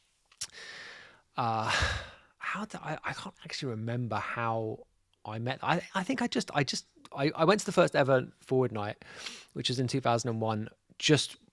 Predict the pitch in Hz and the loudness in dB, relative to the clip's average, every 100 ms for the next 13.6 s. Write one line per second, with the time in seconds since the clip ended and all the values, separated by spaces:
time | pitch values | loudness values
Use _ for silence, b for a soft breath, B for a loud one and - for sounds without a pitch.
0 | _ - - 131 135 120 123 131 147 - | _ -6 -2 2 4 4 4 4 4 4
1 | 135 117 117 107 123 113 110 b b b | 2 2 0 0 2 2 0 b b b
2 | b b b _ _ - 131 120 _ _ | b b b _ _ -4 -2 -2 _ _
3 | - 117 127 113 110 120 117 110 117 107 | -4 -2 0 0 4 4 4 2 0 0
4 | 92 95 113 135 120 - 123 131 110 107 | 0 -2 0 0 0 -2 -2 -2 -4 -4
5 | - - - 131 120 110 107 104 - - | -6 -8 -2 0 0 0 -2 -2 -4 -4
6 | B B B B B _ _ - 104 104 | B B B B B _ _ -12 -8 -8
7 | 104 - _ _ _ _ - 117 107 - | -10 -14 _ _ _ _ -8 -6 -4 -6
8 | - _ _ _ - 110 110 - 143 123 | -8 _ _ _ -12 -10 -10 -10 -4 0
9 | 117 110 117 110 104 110 104 107 101 110 | 0 0 -2 -2 0 -2 -2 -4 -4 -6
10 | 110 110 113 104 110 - 117 117 143 113 | -6 -6 -4 -4 -4 -4 -2 -2 0 0
11 | 107 - - 113 127 110 117 117 113 127 | -2 -6 -4 -2 -2 -2 -2 -4 0 0
12 | 110 - 110 - 107 101 101 123 110 - | 0 -4 -4 -4 -4 -4 -6 -6 -6 -6
13 | 123 110 127 117 104 101 | -6 -2 0 2 0 -6